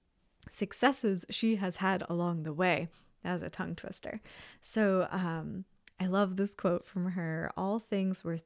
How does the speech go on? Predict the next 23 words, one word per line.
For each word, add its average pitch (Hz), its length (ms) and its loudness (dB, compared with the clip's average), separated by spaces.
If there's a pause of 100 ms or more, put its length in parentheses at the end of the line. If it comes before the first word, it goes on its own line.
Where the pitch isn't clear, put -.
doing 160 720 -4 (180)
are 175 140 -8
scary." 202 800 -4 (120)
I 190 60 -4
love 202 300 -4
that - 240 -8
so 180 240 -4
much, - 460 -6 (500)
um, 165 480 -6
and 185 160 -2
is 170 500 -4 (360)
a 196 80 -4
great 208 320 -4
reminder 175 800 -4
of 160 420 -4 (320)
sometimes 226 380 -4
we 214 80 0
have, 185 180 -4
like, 170 200 -12
really 220 200 -8
big 214 280 -6
ideas 170 880 -2 (360)
or 165 480 -2